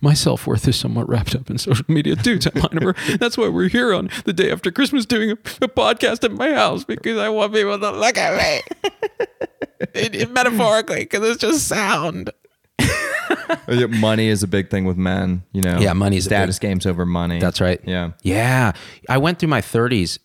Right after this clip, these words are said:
Speaker 1: obsessed
Speaker 2: Mm-hmm.
Speaker 1: with getting stuff.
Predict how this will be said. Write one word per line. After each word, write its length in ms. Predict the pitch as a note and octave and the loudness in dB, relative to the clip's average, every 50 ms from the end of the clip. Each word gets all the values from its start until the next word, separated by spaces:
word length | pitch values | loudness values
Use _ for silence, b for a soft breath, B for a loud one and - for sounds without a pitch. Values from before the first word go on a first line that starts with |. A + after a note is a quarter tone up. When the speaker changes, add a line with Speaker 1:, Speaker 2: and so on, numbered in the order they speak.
| _ _ - | _ _ -6
Speaker 1:
obsessed 920 | - G2+ - - - - - - - A#2+ G#2+ A2 F2 - - - - - - - | -4 -4 -2 -4 -4 -6 -6 -6 -4 -2 -2 -2 -2 -4 -4 -6 -8 -10 -10 -6
Speaker 2:
Mm-hmm. 220 | F#2 F#2 F2+ F#2 | -4 -4 -2 0
Speaker 1:
with 200 | F#2+ F2 E2+ E2+ | 0 0 0 0
getting 260 | E2+ F2 E2 E2 D#2 | 0 0 0 0 -2
stuff. 500 | - - - - D2 A#1+ - - - - | -4 -4 -4 -4 -4 -4 -4 -10 -14 -18